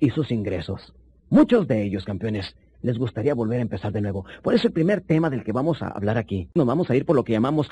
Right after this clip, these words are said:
pasitos de bebé. El primer pasito, campeón, lo vamos a hablar más adelante, pero algo que debes de conocer muy sencillo se llama volver a los básicos. Si tú ya tienes varios años en ventas, haz de cuenta que no sabes nada, que estás apenas iniciando. ¿Cómo empezaste? ¿En la pecera? ¿Caminando en el autobús?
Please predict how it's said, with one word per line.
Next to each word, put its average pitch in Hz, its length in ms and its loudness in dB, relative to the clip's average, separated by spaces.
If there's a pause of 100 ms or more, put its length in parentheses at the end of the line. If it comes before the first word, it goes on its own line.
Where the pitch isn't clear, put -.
(140)
pasitos 107 420 -2
de 92 120 0
bebé. 92 300 -4 (340)
El 190 80 4
primer 226 320 2
pasito, 175 400 -4
campeón, 156 420 -4 (160)
lo 107 140 2
vamos 131 180 0
a 123 40 0
hablar 117 180 2
más 139 140 2
adelante, 180 340 -2
pero 165 260 0
algo 240 240 2
que 160 120 0
debes 202 180 2
de 165 100 2
conocer 117 320 0
muy 190 140 -2
sencillo 147 320 0
se 120 100 -6
llama 147 300 0 (240)
volver 104 420 0
a 104 60 0
los 98 180 -4
básicos. 90 640 -8 (260)
Si 208 120 4
tú 226 80 2
ya 254 100 2
tienes 226 220 2
varios 185 240 0
años 190 180 0
en 135 100 2
ventas, 175 300 -2 (140)
haz 214 100 0
de 233 80 0
cuenta 226 280 0
que 147 120 2
no 170 120 2
sabes 165 320 -2
nada, 170 260 2
que - 80 -6
estás 143 200 -2
apenas 143 300 2
iniciando. 120 500 2 (180)
¿Cómo 277 180 4
empezaste? 151 500 2
¿En 117 100 2
la 104 120 2
pecera? 170 440 2 (180)
¿Caminando 165 440 6
en 196 80 4
el 175 80 6
autobús? 156 480 4